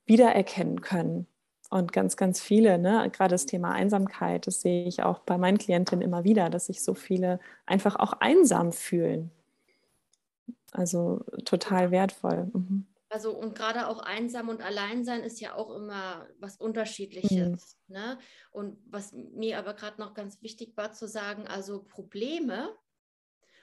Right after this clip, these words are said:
Speaker 2: und schwierige Phasen, das ist eigentlich rückblickend jetzt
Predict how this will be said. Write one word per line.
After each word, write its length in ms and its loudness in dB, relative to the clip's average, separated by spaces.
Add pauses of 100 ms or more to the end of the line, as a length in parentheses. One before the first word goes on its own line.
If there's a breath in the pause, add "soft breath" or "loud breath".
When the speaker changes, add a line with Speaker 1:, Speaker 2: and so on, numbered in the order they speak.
Speaker 2:
und 200 -4
schwierige 540 -8
Phasen, 760 -4
das 180 -20
ist 220 -18
eigentlich 920 -8 (800)
rückblickend 720 -8
jetzt 440 -12